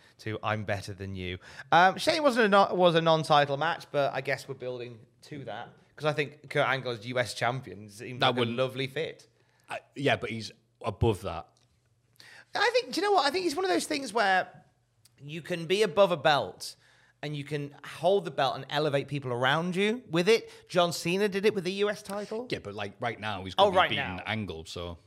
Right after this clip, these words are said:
Speaker 1: Yeah, yeah, I suppose, yeah. And I guess the last thing y-, you need is for
Speaker 2: Angle. Did I
Speaker 1: the
Speaker 2: say Angle?
Speaker 1: W C W,
Speaker 2: I'm in Austin,
Speaker 1: the
Speaker 2: sorry.
Speaker 1: W C W U S champion to have a, a higher pecking order than Booker T. <laughs>
Speaker 2: Oh, yeah.
Speaker 1: There is that. There is that.
Speaker 2: Uh,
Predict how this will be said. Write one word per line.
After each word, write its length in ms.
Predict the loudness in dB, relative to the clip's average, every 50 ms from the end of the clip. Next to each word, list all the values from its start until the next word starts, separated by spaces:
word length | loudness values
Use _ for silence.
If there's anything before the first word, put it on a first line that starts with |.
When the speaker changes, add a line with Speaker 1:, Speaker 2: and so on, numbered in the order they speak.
| _ _ -12
Speaker 1:
Yeah, 240 | -8 -6 -6 -6 -6 -2
yeah, 200 | 0 0 2 0
I 40 | 0
suppose, 400 | -2 -4 -2 -2 -2 -2 -4 -4
yeah. 240 | 0 0 2 2 0 0
And 80 | 0 0
I 40 | 0
guess 180 | 0 -2 -4
the 80 | -2 0
last 260 | 0 0 0 -2 -6
thing 140 | -6 -6 -6
y-, 120 | -8 -12 -12
you 120 | -12 -10
need 280 | -8 -6 -6 -6 -6 -8
is 140 | -10 -12 -12
for 260 | -10 -6 -6 -6 -6 -6 -6
Speaker 2:
Angle. 280 | -6 -4 -4 -4 -6 -10
Did 120 | -10 -8
I 40 | -6
Speaker 1:
the 40 | -4
Speaker 2:
say 40 | -2
Angle? 40 | 0 2 2
Speaker 1:
W 40 | 0
C 140 | 0 -2 -2
W, 40 |
Speaker 2:
I'm 60 | -2 -2
in 60 | -4
Austin, 260 | -6 -8 -8 -8 -8 -6
Speaker 1:
the 20 | -2
Speaker 2:
sorry. 40 | -2
Speaker 1:
W 120 | -2 -2 -2
C 40 | -4
W 180 | -4 -2 -2
U 220 | -2 0 0 0 0
S 260 | 0 -2 -4 -10 -16 _
champion 640 | -6 -4 -4 -4 -4 -8 -10 -10 -10 -10 -10 -14 -18 _ _ _ _ _ _ _ -8
to 120 | -4 -4 -2
have 220 | 0 0 0 2
a, 180 | 2 0 0 0 -2
a 40 |
higher 240 | -2 0 0 2 0
pecking 360 | 0 -2 -8 -12 -10 -10 -8
order 180 | -8 -8 -8 -10
than 100 | -12 -10
Booker 260 | -8 -8 -8 -8 -8
T. 300 | -12 -10 -8 -8 -8 -10 -12
<laughs> 60 | -16 _ _ _ _ _ _ _ _ -10 -4
Speaker 2:
Oh, 220 | -2 -2 -2 -2 -4 -10 -20 _ -14
yeah. 80 | -12 -10 -8 -8 -10 -10 -10 -6
Speaker 1:
There 180 | -4 -4 -4 -4
is 140 | -6 -10 -12
that. 340 | -14 -16 -14 -16 -16 -18 -18 -16
There 180 | -16 -14 -16
is 140 | -16 -18 -20 -20
that. 500 | -20 -20 -20 -20 -20 -20 -16 _ -2 0
Speaker 2:
Uh, 460 | 2 4 4 4 2 0 0 -2